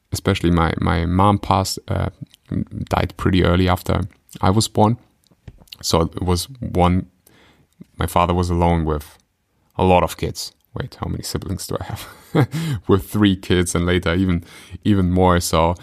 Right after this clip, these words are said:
uh, we didn't have much. There's this one, one story. You know what? I'm gonna share it here. That's when stuff started to change for me.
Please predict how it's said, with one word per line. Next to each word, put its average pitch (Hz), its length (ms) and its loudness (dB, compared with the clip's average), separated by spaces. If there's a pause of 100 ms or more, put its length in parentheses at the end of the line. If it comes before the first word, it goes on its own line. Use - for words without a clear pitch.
(300)
uh, 85 280 -4
we 107 180 2
didn't 87 220 2
have - 220 -6
much. - 380 -10 (220)
There's 123 280 2 (140)
this 127 240 0
one, 135 360 2
one 110 160 2
story. - 320 -4
You 98 80 4
know 117 120 6
what? 95 140 4
I'm 87 120 2
gonna 82 140 0
share 87 240 0
it 80 100 -6
here. - 200 -6 (340)
That's 117 380 0
when 92 300 2 (180)
stuff - 540 -2 (160)
started 82 520 -4
to - 240 -12
change 78 400 -2
for - 120 -2
me. - 220 -4